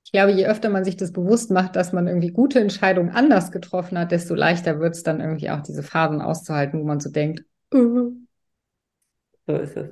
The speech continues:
Speaker 2: Also, liebe Annika, vielen, vielen, vielen, vielen Dank für das wundervolle Gespräch. Das war mir eine echte Freude. War schön, dass du da warst.
Speaker 1: Ja. War sehr schön. Vielen Dank, dass ich noch mal hier sein durfte
Speaker 2: <laughs>
Speaker 1: und von dieser,
Speaker 2: So.
Speaker 1: von dieser schönen Reise erzählen durfte.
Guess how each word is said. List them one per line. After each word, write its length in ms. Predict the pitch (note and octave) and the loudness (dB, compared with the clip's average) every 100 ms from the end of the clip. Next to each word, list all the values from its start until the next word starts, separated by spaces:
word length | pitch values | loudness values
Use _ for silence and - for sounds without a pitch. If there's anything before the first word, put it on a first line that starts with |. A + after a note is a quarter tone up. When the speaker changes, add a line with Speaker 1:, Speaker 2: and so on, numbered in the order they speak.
| - | 2
Speaker 2:
Also, 200 | E3 E3+ | 2 4
liebe 220 | E3 E3 | 0 0
Annika, 320 | - D3+ D3+ | -2 -4 -6
vielen, 420 | - - G3 F#3+ F#3+ | -10 -8 -4 -4 -4
vielen, 360 | D#3+ D3+ D#3+ | -4 -4 -6
vielen, 360 | - B3+ A#3+ A#3 | -4 0 2 2
vielen 280 | A#3 A3 G#3+ | 2 0 4
Dank 400 | F3 F3 F#3 - - - _ | 2 2 -2 -10 -20 -20 _
für 100 | F#3 | 2
das 320 | D#3+ D#3+ D#3+ | 2 2 0
wundervolle 520 | F3 G3+ G3+ G3+ F3+ | 2 4 4 2 0
Gespräch. 600 | F3+ F#3 - - D3+ E3 | 0 -4 -4 0 2 0
Das 120 | D#3 D#3+ | -4 -2
war 60 | D3+ | 0
mir 260 | D3+ - - | -2 -4 -8
eine 400 | - D3 - - | -4 -2 -2 -2
echte 280 | D#4 - F#4 | -2 0 -2
Freude. 640 | - E3+ E3 G3+ F#4+ - _ _ _ _ | 2 4 4 2 0 -6 _ _ _ _
War 100 | D#3 | 0
schön, 220 | F3 F#3 F#3 | 0 0 -2
dass 100 | F#3+ | -2
du 60 | |
da 260 | F#3+ E3+ E3 | 2 4 4
warst. 320 | F3 G3 - - - _ _ _ - | 2 0 -6 -18 -20 _ _ _ -2
Speaker 1:
Ja. 380 | A3+ F#3+ - - _ _ _ _ _ _ _ _ _ - | -2 -2 -6 -14 _ _ _ _ _ _ _ _ _ -2
War 180 | E3 | 0
sehr 180 | F3+ G#3+ | 4 2
schön. 340 | G#3+ E3+ D#3 F3 | 2 -2 -2 -4
Vielen 280 | - G#3+ | 0 2
Dank, 240 | G3+ F#3+ F#3+ | 4 4 4
dass 200 | F3+ F3 | 0 2
ich 100 | F3 | 4
noch 260 | G3 - | 4 2
mal 200 | G#3+ F#3+ | -2 -2
hier 180 | G3 F3 | 0 0
sein 200 | D3 D3 | 0 -2
durfte 460 | D#3+ F3+ - E4 - | -2 -4 0 -2 0
Speaker 2:
<laughs> 840 | C#4 C4+ A#3 B3+ C#4 B3+ G#3 A3 | 2 6 8 8 6 6 2 0
Speaker 1:
und 160 | G#3 - | 0 0
von 140 | F#3+ | 0
dieser, 240 | F#3+ F#3 E3+ | 2 2 6
Speaker 2:
So. 380 | F3+ - - - | 6 6 2 -12
Speaker 1:
von 100 | F#3 | -8
dieser 180 | F#3+ F#3 | 2 2
schönen 300 | - A3 G#3 | 6 4 6
Reise 340 | F#3 F3 E3+ | 6 6 6
erzählen 440 | E3+ E3+ F3 E3+ E3+ | 2 -2 0 0 2
durfte. 480 | E3+ E3+ F3 D4+ | -2 -2 -2 -2